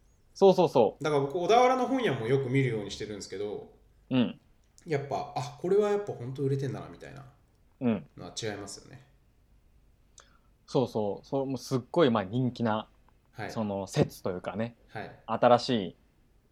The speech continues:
Speaker 1: 視点なんですけど、
Speaker 2: はい。
Speaker 1: その錯覚資産を持つことが重要だっていう。
Speaker 2: はい。
Speaker 1: で、まあ、お-、思ってたんですけど、ふと、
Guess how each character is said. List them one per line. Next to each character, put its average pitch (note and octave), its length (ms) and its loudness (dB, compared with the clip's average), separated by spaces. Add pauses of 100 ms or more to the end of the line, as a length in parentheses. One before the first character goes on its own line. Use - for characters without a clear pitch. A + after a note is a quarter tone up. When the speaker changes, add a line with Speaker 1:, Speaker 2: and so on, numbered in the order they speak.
(540)
Speaker 1:
視 - 160 -16
点 A2 200 4
な G2+ 100 0
ん F#2+ 80 -6
で F2 60 -16
す - 60 -20
け G2 100 -6
ど、 - 100 -12
Speaker 2:
は A2+ 100 -8
い。 F#2 140 -14
Speaker 1:
そ G2+ 80 -14
の F#2 140 -10
錯 - 180 -8
覚 - 160 -8
資 - 60 -14
産 A2 140 2
を G2 40 -4
持 G#2 100 -6
つ - 100 -20
こ A2 80 -6
と - 60 -10
が F2 80 -6
重 A2 160 -6
要 G#2 120 0
だ G#2 80 4
っ G2 100 -4
て - 100 -14
い F2 120 -8
う。 - 60 -14 (160)
Speaker 2:
は A#2+ 120 -14
い。 G2 100 -14 (1080)
Speaker 1:
で、 D#3 60 -2
ま D#3+ 100 12
あ、 B2 60 12
お-、 G#2+ 240 2 (160)
思 C3+ 240 6
っ C#3+ 80 6
て - 80 -20
た G#2+ 100 2
ん G2+ 60 -2
で F#2+ 60 -10
す - 100 -18
け - 80 -2
ど、 A#2 320 6 (400)
ふ - 200 -20
と、 G#2 300 0